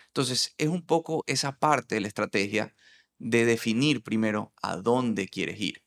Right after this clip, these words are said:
dónde están esos clientes para que puedas apuntar ahí. Y luego sí vas diversificando. Por ejemplo, ahora también otro tema i-, i-, importante respecto al tema es que hace, hace pocos meses, hace dos meses creo, TikTok abrió ya su, su, su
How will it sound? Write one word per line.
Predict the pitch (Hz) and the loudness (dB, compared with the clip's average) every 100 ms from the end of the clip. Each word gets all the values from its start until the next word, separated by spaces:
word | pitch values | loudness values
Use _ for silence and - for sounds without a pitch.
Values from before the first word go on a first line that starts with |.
| _ | _
dónde | - 107 110 | -8 -4 -4
están | 110 113 | -4 -2
esos | 113 113 | -2 -6
clientes | - 110 104 - | -4 -4 -4 -8
para | - | -12
que | - | -14
puedas | - - 107 104 | -8 -2 -2 -2
apuntar | 101 - - | -12 -8 -2
ahí. | 143 160 - | 0 -2 -6
Y | - 190 | -2 0
luego | 147 143 143 175 | 4 6 6 4
sí | - 139 151 - - - | 2 0 -2 -6 -20 -16
vas | - 123 | 0 2
diversificando. | 120 117 110 107 - 220 127 95 _ _ - | 4 2 2 -2 2 4 4 -2 _ _ 2
Por | 127 | 4
ejemplo, | 147 160 | 4 6
ahora | 160 160 | 6 6
también | 156 135 156 160 | 4 2 2 2
otro | 151 143 | 0 2
tema | 151 156 151 | 2 2 2
i-, | 117 | 0
i-, | 110 113 117 | -4 -2 -2
importante | 120 113 131 131 127 | 0 0 2 0 -2
respecto | 123 120 127 | -4 -4 -4
al | 131 | 0
tema | 151 147 | 2 2
es | 147 | -2
que | - 160 - _ _ - - _ | -2 -4 -4 _ _ -20 -20 _
hace, | 120 113 120 - | -2 2 2 2
hace | 123 117 | 0 0
pocos | 107 135 151 135 | 0 2 2 2
meses, | 165 123 110 117 - | 0 2 0 -2 -6
hace | - | 0
dos | 113 123 | 2 4
meses | 143 135 | 2 0
creo, | - 143 135 | 0 2 2
TikTok | - 127 113 143 | 2 -2 2 4
abrió | 151 139 165 | 4 4 4
ya | 156 147 | 4 4
su, | - 135 113 | 2 0 0
su, | - 113 107 95 - | 0 0 2 -2 -4
su | - - 110 101 101 101 98 69 | -8 -4 -2 0 0 -2 -4 -6